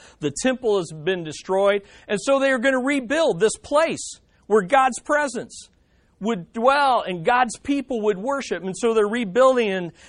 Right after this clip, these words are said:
and there was some, uh, uh, unbelievers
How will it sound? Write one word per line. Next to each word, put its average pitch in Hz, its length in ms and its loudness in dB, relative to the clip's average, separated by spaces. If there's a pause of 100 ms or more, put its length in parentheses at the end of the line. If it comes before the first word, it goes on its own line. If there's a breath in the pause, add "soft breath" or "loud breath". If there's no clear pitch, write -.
(100)
and 226 360 0
there 240 100 8
was 226 240 4
some, 208 260 0
uh, 185 220 -2 (420 soft breath)
uh, 165 500 2 (100)
unbelievers 262 880 2